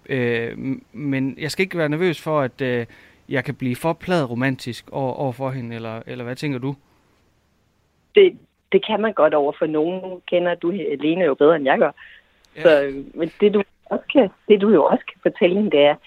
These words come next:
Speaker 2: at Valentinsdag her, den, øh, det faktisk startede i Romerriget. Og det
Speaker 1: Mhm.
Speaker 2: var en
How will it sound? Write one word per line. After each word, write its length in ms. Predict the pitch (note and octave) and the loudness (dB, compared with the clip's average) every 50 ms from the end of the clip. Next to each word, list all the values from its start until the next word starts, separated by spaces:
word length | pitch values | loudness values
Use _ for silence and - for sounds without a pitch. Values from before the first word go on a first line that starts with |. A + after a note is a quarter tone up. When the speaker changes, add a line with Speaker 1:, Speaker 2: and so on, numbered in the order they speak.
| - - - _ _ _ - | -20 -20 -20 _ _ _ -2
Speaker 2:
at 100 | D#3+ D#3 - | -2 -2 0
Valentinsdag 1080 | C#3 C#3+ C#3+ C#3+ D#3+ F#3+ A#3+ A#3 - - - - D3+ C#3+ - - - D3 C3 C3 C#3+ D3+ | 4 4 4 4 4 0 -2 -4 -6 -8 -6 -4 -4 -4 -2 0 2 2 2 2 -2 -2
her, 200 | F3 E3 D3 D3+ _ _ - - - - _ _ _ - | 0 0 0 0 _ _ -20 -20 -20 -20 _ _ _ -4
den, 240 | E3+ E3 E3+ E3+ E3 | -2 0 2 4 6
øh, 220 | E3 D#3 D3 C#3 - - - | 6 6 6 4 2 -2 -6
det 100 | F3+ - | -4 0
faktisk 320 | - D3 D3+ F#3 - - - - - - - | 0 0 0 0 -2 -8 -18 -18 -18 -10 -6
startede 420 | - C3 - B2+ D3+ E3 F#3 F3+ - | -4 -2 0 2 2 2 0 0 -2
i 120 | - D3+ | -2 0
Romerriget. 680 | D3+ A#3 B3+ E4 E4 C4 G3+ E3 D#3 D3+ D3 D3 C#3+ - _ _ _ _ _ _ _ _ _ _ _ _ - | 2 4 4 4 4 4 4 6 6 6 6 4 0 -2 _ _ _ _ _ _ _ _ _ _ _ _ -2
Og 180 | - F3+ F3 - | 0 2 4 4
det 80 | G3 | 4
Speaker 1:
Mhm. 60 | F3 E3 | 4 6
Speaker 2:
var 240 | E3 D3+ D3 C#3+ | 6 4 6 4
en 200 | C3+ C#3 C#3 C#3 | 4 2 0 -2